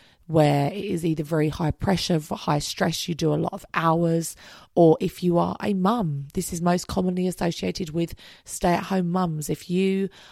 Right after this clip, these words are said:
are at home looking after children all day, you have very little autonomy over your own life. And so in the evening, when you have that couple of hours to yourself, you will stay up way past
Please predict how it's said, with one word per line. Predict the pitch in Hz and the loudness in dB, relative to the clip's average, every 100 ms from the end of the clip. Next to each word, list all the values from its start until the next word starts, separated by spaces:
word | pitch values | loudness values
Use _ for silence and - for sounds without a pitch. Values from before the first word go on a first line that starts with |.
| - - | -20 0
are | 165 160 170 | 2 4 2
at | - | 0
home | 196 185 | 0 0
looking | 175 - 175 | -2 -4 -8
after | 180 - | -8 -6
children | - 247 262 214 | 0 2 4 2
all | 170 | 2
day, | 160 156 151 | 2 -2 -2
you | 165 | -2
have | 160 151 | -2 -6
very | 151 180 220 233 | -4 0 0 0
little | 196 185 180 - | -2 -2 -4 -2
autonomy | 180 - 190 170 156 | -6 -2 -2 -2 -2
over | 156 156 | -2 -2
your | 165 - | -2 0
own | 160 160 | 0 0
life. | 156 151 156 - | -2 -4 -6 -6
And | 160 160 | -6 -4
so | - 165 170 - - - - _ _ | -2 0 -2 -4 -16 -20 -20 _ _
in | 226 170 | -2 0
the | 160 | 0
evening, | 233 294 - 240 226 269 - - | 0 -2 0 0 0 -4 -12 -6
when | 170 160 | -2 -2
you | 160 | -2
have | 180 | -4
that | - - | -4 -6
couple | - - 214 | -8 -6 -2
of | |
hours | 247 254 233 - | 0 0 -2 -4
to | 233 | -6
yourself, | 214 - 226 180 196 - - - - - - - | -4 0 2 2 -2 -16 -20 -20 -20 -20 -20 -6
you | 190 240 | 0 2
will | 240 | 0
stay | - 220 202 | 0 2 2
up | 190 - - | 0 -6 -16
way | 202 175 170 190 262 | -12 -6 0 2 2
past | 262 226 190 170 - - - | 0 -2 -2 -4 -8 -12 -14